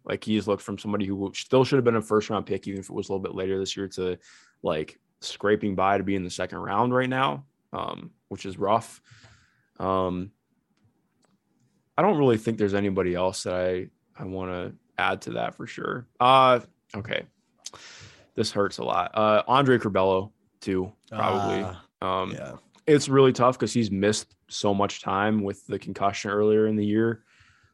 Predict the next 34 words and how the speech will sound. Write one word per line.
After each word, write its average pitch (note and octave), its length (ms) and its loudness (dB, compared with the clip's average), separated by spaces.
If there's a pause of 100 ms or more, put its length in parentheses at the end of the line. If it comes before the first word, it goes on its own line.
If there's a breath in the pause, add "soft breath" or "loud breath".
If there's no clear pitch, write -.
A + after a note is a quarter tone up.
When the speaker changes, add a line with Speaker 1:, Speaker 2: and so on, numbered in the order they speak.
(120)
Speaker 1:
Um, F2+ 400 -6 (240)
but G2 360 4
even G2+ 320 2
then, F#2 280 -2
like, F2+ 180 -4
he G2+ 240 2
is, F#2 440 0 (420)
I - 800 -18
don't A#2 120 2
wanna A#2 140 4
say A2+ 160 4
that G#2+ 60 4
he's G#2 80 2
been F#2+ 180 -2
bad, G2 320 4
but F#2+ 100 0
he G2 140 -2
has F#2+ 180 0
not G2 300 -2 (240)
been G#2 180 -2
particularly G2+ 600 -2
awesome. G#2 640 0
So, F#2 440 -2 (560 soft breath)
um, F2+ 420 -6 (140)
I G#2 60 0
would G#2 180 6
probably F#2 280 0
have F#2+ 160 -6
to - 60 -12
put F#2 160 -8
him F#2 140 -6
up F2 160 -6
there, F#2 320 -2
unfortunately. - 680 -10